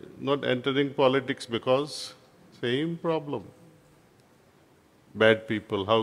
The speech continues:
can I go in? I'm such a saintly guy." They will chew me up, they will finish me. But then if good people don't enter politics, if good people don't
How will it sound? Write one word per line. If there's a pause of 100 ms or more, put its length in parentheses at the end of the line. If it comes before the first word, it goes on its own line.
can
I
go
in?
I'm
such
a
saintly
guy." (1120)
They
will (120)
chew
me
up,
they
will
finish
me. (960)
But
then
if
good
people
don't
enter (120)
politics,
if
good
people
don't